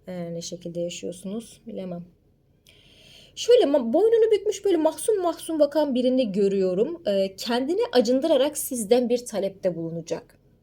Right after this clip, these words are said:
Ama bunu acındırarak yapıyor. Yani diyorsunuz ki belki acındırmasa normal söylese zaten yapacağım bir şey ama niye böyle yapıyor gibi. Hani duygu sömürüsüne giriyor artık bu yaptığı. Bilmiyorum ama bunu yaşayabilirsiniz. Mart'ın özellikle yedisi,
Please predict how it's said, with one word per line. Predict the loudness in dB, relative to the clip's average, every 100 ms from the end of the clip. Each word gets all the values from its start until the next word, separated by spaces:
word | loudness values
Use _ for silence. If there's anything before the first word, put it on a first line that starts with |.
| _ _
Ama | -6 -4
bunu | -2
acındırarak | -2 2 4 4 2 -2
yapıyor. | -4 -2 0
Yani | 0 -2
diyorsunuz | -6 -8
ki | -6
belki | -4 0 0
acındırmasa | -2 -2 -4 -4
normal | -4 -2 -2
söylese | 0 -4 -2 -2
zaten | 0 -2 -4 -6 -8 -8
yapacağım | -6 -2 -2 -2
bir | -4
şey | -2
ama | -2
niye | 0 2 2
böyle | 2 0 0
yapıyor | -2 -4 -8
gibi. | -6
Hani | -6 -2
duygu | -2 -2
sömürüsüne | 0 0 0 -2 0 0
giriyor | 2 -2 0 0
artık | -2 -10 -18 -12
bu | -6
yaptığı. | -4 -6 -8 -6 -6 -10 -20 -20 _ -6
Bilmiyorum | -4 -2 2 0 -2 -12 _ _ _
ama | -10 -6 -6 -8 -14 _ _ _
bunu | -4 -2
yaşayabilirsiniz. | -2 -4 -4 -4 -2 -4 -4 -6 -6 -6 -6
Mart'ın | -6 -6 -6 -4
özellikle | -4 -4 -4 -4 -2 -4
yedisi, | -2 -4 -4 -8 -6 -4 -4